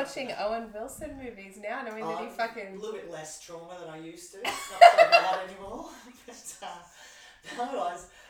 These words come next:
Speaker 2: the girls were just like, "We hate him now."
Speaker 1: Mm.
Speaker 2: <laughs>
Speaker 1: Yeah, he had a pretty rough go. That relationship ended pretty badly, and
Speaker 2: The flip side is, I think it was, like, only a couple of weeks later, Hugh Jackman was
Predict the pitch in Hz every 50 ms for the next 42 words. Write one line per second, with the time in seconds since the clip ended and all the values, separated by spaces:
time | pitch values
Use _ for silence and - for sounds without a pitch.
0 | - - - - 196 - 196 196 220 247 262 - 202 170 170 - - 160 160 160
1 | - 262 277 262 - 247 254 285 277 254 247 226 214 208 208 202 190 180 160 156
2 | - _ _ 208 214 208 196 190 185 185 190 - - - - - - - - -
3 | _ _ - - - _ _ _ _ _ _ _ _ _ _ _ _ _ _ _
4 | - - - _ - - - 240 226 214 233 214 220 240 262 262 254 247 240 208
5 | 202 196 - - - 175 170 175 - 185 202 214 - - 190 180 175 185 196 -
6 | 190 190 190 - - 180 151 - - - - _ _ _ _ - 185 180 180 175
7 | 165 - - 175 170 170 - 156 147 156 180 - - 170 165 165 165 156 - -
8 | - - 240 226 - 254 262 269 - - - 202 180 156 156 160 165 185 185 -
9 | 240 240 320 311 269 226 - - - 160 143 127 - - - - - _ _ _
10 | _ _ _ _ _ _ _ _ - 165 170 180 202 220 220 - - 175 170 151
11 | 156 151 139 139 135 135 - - 123 120 147 156 147 - 123 - - _ _ -
12 | - 156 156 - 139 139 139 - - 156 143 139 127 127 135 131 131 120 - -
13 | - - - - -